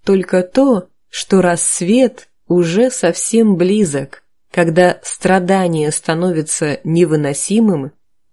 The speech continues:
это верный признак приближающегося блаженства.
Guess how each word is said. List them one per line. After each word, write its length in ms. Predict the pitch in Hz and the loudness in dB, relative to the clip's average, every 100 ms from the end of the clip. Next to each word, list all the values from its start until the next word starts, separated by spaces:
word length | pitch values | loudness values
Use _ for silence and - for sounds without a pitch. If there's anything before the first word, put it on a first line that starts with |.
| _ - | _ -2
это 420 | 233 233 240 - | -2 2 0 0
верный 640 | 180 160 190 262 254 214 196 | -4 2 6 6 6 4 2
признак 760 | 165 175 233 208 170 147 - _ _ - | 0 0 2 4 2 0 -12 _ _ -4
приближающегося 1700 | 185 190 165 175 160 156 170 208 202 - 185 165 156 - 151 143 - _ | 0 0 2 2 2 2 2 2 0 -2 0 0 0 -2 -4 -6 -14 _
блаженства. 1120 | 156 156 165 170 185 170 - - 139 135 151 | -6 -4 -2 -2 -4 -4 -6 -8 -10 -10 -12